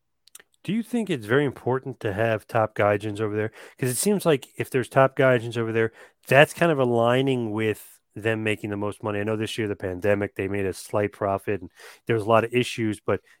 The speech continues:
do you think the gaijins is that much of an important role? 'Cause it seems like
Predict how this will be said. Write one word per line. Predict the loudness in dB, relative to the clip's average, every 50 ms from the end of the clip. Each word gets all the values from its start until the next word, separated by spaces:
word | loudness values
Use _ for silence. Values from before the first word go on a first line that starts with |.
| _ _ -10
do |
you | -4 -2
think | -2 -2 -2
the | -4
gaijins | -2 0 0 2 2 0 -2 -4 -4 -6 -6 -6 -6 -6
is | -8 -8 -2 2
that | 2 2 2 2 -2
much | -4 -6 -6 -8 -10 -16 -18 -8 -8
of | -8 -6
an | -4 -6
important | -8 -6 -4 -6 -6 -4 -6 -4
role? | -4 -4 -4
'Cause | -6 -8 -12
it | -12 -12
seems | -12 -8 -6 -4 -4 -4 -6 -2 0
like | 0 0 0 0 -4